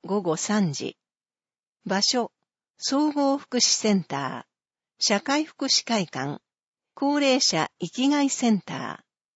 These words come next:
ー。内容、一、福祉団体による展示コーナー、団体紹介、作品展示。二、体験コーナー。三、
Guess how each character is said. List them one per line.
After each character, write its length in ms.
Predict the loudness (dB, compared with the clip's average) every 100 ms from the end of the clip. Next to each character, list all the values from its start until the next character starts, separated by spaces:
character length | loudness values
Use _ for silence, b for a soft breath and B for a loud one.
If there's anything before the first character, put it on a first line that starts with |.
| _ _ _ _ _ _ _
ー。 40 | 0
内 260 | 2 4
容、 400 | 4 2 0 -4 _ _ _ _ _ _ _ _ -4
一、 420 | -2 0 0 0 _ _ _ _ -18
福 200 | -4 2
祉 200 | 2 4
団 240 | 4 4
体 240 | 2 4
に 160 | 4 4
よ 160 | 2 2
る 240 | -2 -4
展 240 | 0 4 4
示 200 | 2 0
コ 200 | 0 0
ー 40 |
ナ 320 | -2 -4 -6
ー、 40 | -10 _ _ _ _ _ _ -2
団 220 | 0 0
体 200 | 0 0
紹 300 | 2 2 -2
介、 360 | -4 -6 -6 -10 _ _
作 320 | -6 -4 -2
品 240 | 2 4 2
展 280 | 0 -2 -2
示。 220 | -4 -8 _ _ _ _ _ _ _ _ _ 0
二、 300 | 2 2 0 _ _ _ -6
体 260 | 0 0
験 280 | 2 2 2
コ 260 | 2 2 2
ー 40 |
ナ 360 | 0 -4 -8 -10
ー。 20 | _ _ _ _ _ _ _ _
三、 460 | -6 0 2 2